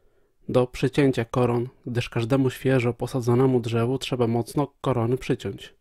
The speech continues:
To bleu. To była cała moja zemsta,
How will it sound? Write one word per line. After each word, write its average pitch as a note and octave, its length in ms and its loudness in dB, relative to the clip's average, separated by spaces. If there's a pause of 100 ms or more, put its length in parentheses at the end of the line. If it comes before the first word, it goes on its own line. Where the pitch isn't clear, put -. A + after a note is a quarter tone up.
(1080)
To A#2+ 120 -2
bleu. A#2 360 4 (720)
To - 100 -8
była B2 220 4
cała C3 280 6
moja B2+ 260 8
zemsta, A#2 500 0